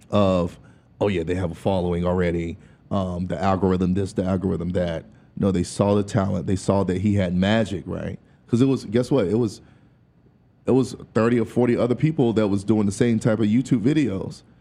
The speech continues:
but they didn't have what Justin Bieber had, right? Justin Bieber had it, and they took the time to de-, develop and build it. And now, guess what? Justin Bieber is Justin Bieber.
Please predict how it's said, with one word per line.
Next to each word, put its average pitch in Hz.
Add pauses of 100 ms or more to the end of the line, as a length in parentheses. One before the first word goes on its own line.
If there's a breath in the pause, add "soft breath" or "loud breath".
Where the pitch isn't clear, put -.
(320 soft breath)
but 101
they 113
didn't 117
have 123
what 104
Justin 107
Bieber 107
had, 110
right? 117 (440)
Justin -
Bieber 107
had 117
it, 98 (380 loud breath)
and 104
they 95 (140)
took 123
the 107
time 101
to 98
de-, 90
develop 95 (380 soft breath)
and 98
build 98
it. 87
And 92
now, 95
guess 90
what? 90 (1200)
Justin 98
Bieber 95
is 92
Justin 92
Bieber. 87